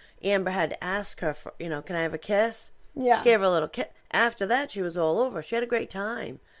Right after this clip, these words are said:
Speaker 1: It was a great memory. I think it was important.
Speaker 2: Yeah, that's so true.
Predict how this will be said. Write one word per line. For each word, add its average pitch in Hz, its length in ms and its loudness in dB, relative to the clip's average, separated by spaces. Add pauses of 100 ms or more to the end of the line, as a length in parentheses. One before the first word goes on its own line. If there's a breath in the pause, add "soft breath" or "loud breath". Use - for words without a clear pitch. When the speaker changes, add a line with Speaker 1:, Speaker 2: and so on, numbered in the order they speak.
(240 soft breath)
Speaker 1:
It - 80 -8
was 185 140 -4
a 185 60 -2
great 190 300 -4
memory. 180 540 -4
I 135 60 -8
think - 220 -12
it 131 40 -8
was 156 140 -8
important. 151 520 -10 (200)
Speaker 2:
Yeah, 233 380 0 (280)
that's 254 220 -2
so 233 160 -6
true. - 320 -8